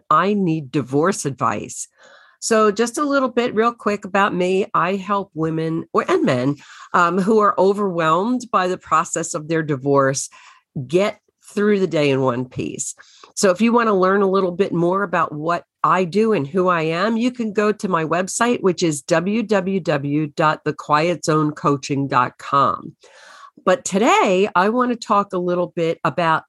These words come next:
taking the high road, how to do it, and why it's important.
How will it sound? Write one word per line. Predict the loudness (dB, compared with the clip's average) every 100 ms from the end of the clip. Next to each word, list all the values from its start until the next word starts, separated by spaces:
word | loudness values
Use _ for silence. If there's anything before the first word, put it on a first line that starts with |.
| -8
taking | -4 -2 0 0
the | 0
high | -2 0 2 0
road, | -4 -10 -12 -16 _ _ _ _ _
how | -2 0 2
to | 0
do | 0 2 2
it, | 2 0 -4
and | -4 -2
why | 0 0 0
it's | -2 -6
important. | -8 -2 0 0 -2 -8